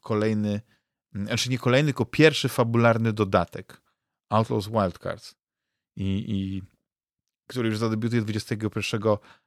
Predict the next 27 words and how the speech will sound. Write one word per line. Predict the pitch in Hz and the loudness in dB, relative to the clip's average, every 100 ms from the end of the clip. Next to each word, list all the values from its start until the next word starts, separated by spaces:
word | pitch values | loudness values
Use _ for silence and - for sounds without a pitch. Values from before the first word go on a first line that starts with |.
| _ | _
listopada, | 107 101 107 - 90 90 | -4 -2 -4 0 0 0
więc, | 92 98 - 107 | -4 -4 -4 2
e, | 104 101 - _ _ _ | 4 2 -2 _ _ _
no, | 107 101 | -4 -2
będą | 98 117 | 0 0
tam | 117 120 | 0 -2
jakieś | 113 110 131 | -4 -6 -4
inne | 127 117 | -2 -2
rzeczy, | 120 120 117 | -2 -4 -4
które | 127 120 | 0 2
będą | 117 117 110 107 | 2 0 -2 -4
dostępne, | 117 - 127 117 - 113 | -6 -2 -2 -2 0 0
mm, | 110 - 104 101 107 - _ _ _ _ _ _ _ _ | 0 -4 -12 -12 -12 -16 _ _ _ _ _ _ _ _
nie | 110 107 | -8 -8
wiem, | 98 | -6
dla, | 92 104 110 | -6 -6 -6
dl-, | 113 107 117 107 | -10 -14 -12 -12
dla | 98 110 107 | -6 -4 -4
graczy, | - 98 104 113 - 107 _ _ _ - | -8 -14 0 0 0 -12 _ _ _ -12
co | 107 | -4
mają | 107 | -4
tylko | 107 - 131 | -4 -6 -2
podstawkę, | 120 - 117 - 139 127 | -2 0 -2 0 -4 -4
czyli | - - 104 | -4 -6 -6
jakieś, | 95 107 | -6 -8
nie | 101 | -6
wiem, | 90 92 | -6 -8